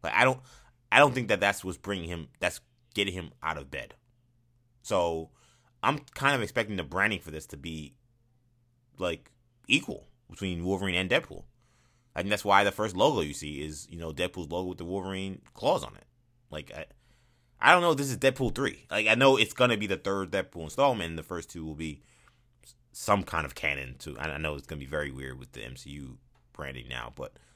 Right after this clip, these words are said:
like, I, I think this might be a Wolverine Deadpool movie. Like, I don't know if it's gonna be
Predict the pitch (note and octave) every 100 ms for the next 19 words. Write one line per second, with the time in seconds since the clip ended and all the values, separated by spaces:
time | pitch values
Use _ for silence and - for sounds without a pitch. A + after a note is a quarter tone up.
0 | - E2+ D#2 - _ _ _ _ _ _
1 | _ _ _ - A2+ - C#3+ E3+ C3 B2+
2 | A#2 B2+ G#2 A#2 A2 - - F#2+ F2 D#2
3 | B2 B2 A2+ A2 - G#2+ F2 D2 - -
4 | _ - C#2+ D#2+ F#2+ F2 F#2+ D#2 - E2+
5 | D2+ D2 C2+ B1